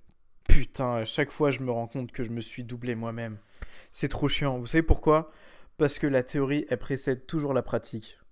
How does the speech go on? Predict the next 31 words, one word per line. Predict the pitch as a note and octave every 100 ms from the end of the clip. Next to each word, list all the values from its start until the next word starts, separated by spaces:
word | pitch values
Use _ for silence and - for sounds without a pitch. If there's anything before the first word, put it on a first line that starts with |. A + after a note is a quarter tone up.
| - - - _ _ _ _ - -
Pour | - -
ceux | E3
qui | D3+
sont | C3 B2+
pas | A#2+ D3+ D3 C3
super | - - - C#3
chauds | -
avec | C#3+ -
le |
mot | B2+
précéder, | A#2 - - C3+ D3
parce | - -
que |
c'est | A2+
vrai | A#2+
qu'il | B2 A2
est |
compliqué, | - A2 - A2 C3+ E3 _ _ _ _ _ _ _ _ _ _ - _ _ _ _ _ _
et | C3
que | B2
je | A#2
l'ai |
peut-être | A2+ B2 - - -
mal | B2 A#2 A2+
utilisé, | G#2+ B2 A#2 B2+ D#3+ - - - -
ce | -
que | C3
je |
veux | B2+ B2+
dire, | C3+ D#3
c'est | - - C3+ C#3